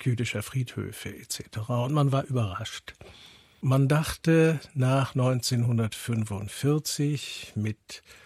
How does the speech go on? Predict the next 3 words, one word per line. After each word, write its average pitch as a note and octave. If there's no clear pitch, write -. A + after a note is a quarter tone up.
der G#2
gesellschaftlichen A2+
Sanktionierung B2